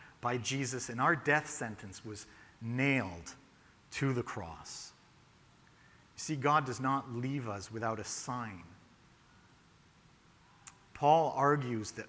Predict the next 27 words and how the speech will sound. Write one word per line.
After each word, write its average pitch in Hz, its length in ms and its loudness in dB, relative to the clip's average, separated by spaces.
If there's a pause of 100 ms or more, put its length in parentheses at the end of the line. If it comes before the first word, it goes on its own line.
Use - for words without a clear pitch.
(160)
all 170 520 2
of 156 120 -4
creation 147 840 -2 (300)
is 131 180 0
a 127 60 0
sign 147 560 0
that 117 160 -6
proclaims 139 920 -4 (260)
the 127 100 -2
glory 120 480 0
of 104 120 -6
God, 135 260 0
so 139 120 -4
no 139 240 0
one 196 240 -2
has 131 240 -2
an 113 80 -2
excuse - 720 -6 (380)
for - 160 -4
not 127 220 4
believing. 117 560 -2 (2250)
But 123 100 -6
God 165 320 2
gave 160 240 2
a 113 80 -2
mighty 147 960 0
sign 143 720 2